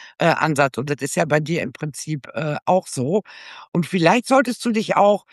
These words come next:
so empfinde ich dich jetzt gerade, auch so ein bisschen der Vermittler zwischen uns Oldschool-Leuten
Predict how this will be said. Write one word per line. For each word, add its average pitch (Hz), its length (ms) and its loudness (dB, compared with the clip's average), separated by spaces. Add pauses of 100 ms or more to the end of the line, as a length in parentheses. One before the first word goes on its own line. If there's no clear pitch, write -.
(160)
so - 160 0
empfinde 170 460 0
ich 165 200 -4
dich - 180 -4
jetzt - 220 -6
gerade, 196 440 4 (380)
auch 170 120 2
so 170 140 -2
ein 156 140 0
bisschen 233 440 2
der 175 140 4
Vermittler 175 640 0
zwischen 185 600 -2 (800)
uns - 400 0 (120)
Oldschool-Leuten 233 1600 2